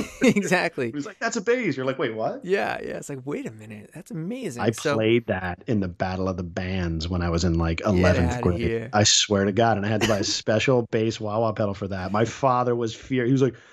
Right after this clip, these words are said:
Speaker 2: "I'm gonna spend a hundred fifty dollars on it." Like, he was so mad.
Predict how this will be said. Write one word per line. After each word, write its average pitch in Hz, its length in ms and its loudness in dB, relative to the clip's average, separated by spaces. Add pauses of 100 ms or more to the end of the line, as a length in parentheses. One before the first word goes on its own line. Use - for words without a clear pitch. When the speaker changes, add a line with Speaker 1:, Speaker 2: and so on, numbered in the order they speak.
(120)
Speaker 2:
"I'm 131 80 0
gonna 131 120 2
spend 135 200 2
a 123 40 0
hundred 131 280 0
fifty 127 220 -6
dollars 117 400 -4
on 127 100 0
it." 127 40 -2
Like, 120 120 -2
he 120 60 -2
was 110 120 -6
so 113 480 0
mad. 104 380 -6